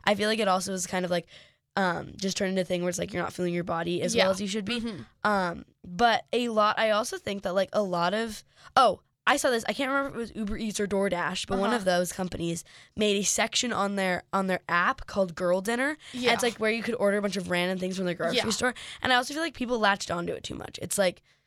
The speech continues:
Speaker 2: Yeah.
Speaker 1: I don't know. Girl dinner's, like, like, if you plan girl dinner, it's not girl dinner.
Speaker 2: Yeah.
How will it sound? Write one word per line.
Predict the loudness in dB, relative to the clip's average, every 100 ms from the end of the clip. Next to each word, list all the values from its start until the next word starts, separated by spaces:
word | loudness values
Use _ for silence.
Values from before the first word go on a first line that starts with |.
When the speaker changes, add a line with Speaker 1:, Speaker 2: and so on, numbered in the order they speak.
| _ _
Speaker 2:
Yeah. | -4 -2 -2 -10 _
Speaker 1:
I | 0
don't | 2 0
know. | -2
Girl | 0 2
dinner's, | 4 2 2
like, | 0 -2 _ _ _ -2
like, | -2 2
if | -2
you | 0 -2
plan | 0 0 2 2 0
girl | 2 2
dinner, | 2 -2 -2
it's | -4 0
not | -2 -2
girl | -2 -2
dinner. | -2 -8 -10 -14 _
Speaker 2:
Yeah. | -2 -2